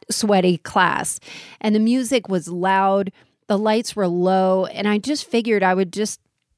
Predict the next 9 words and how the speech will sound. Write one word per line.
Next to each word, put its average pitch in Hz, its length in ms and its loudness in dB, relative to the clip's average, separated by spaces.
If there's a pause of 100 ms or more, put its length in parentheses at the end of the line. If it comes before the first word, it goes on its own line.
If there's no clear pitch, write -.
(140)
follow 214 360 4
the 185 100 2
best 196 320 0
I 185 120 4
can. - 460 -4 (600)
Well, 226 320 2 (160)
something 285 540 2
crazy 220 640 0
happened. 170 600 -2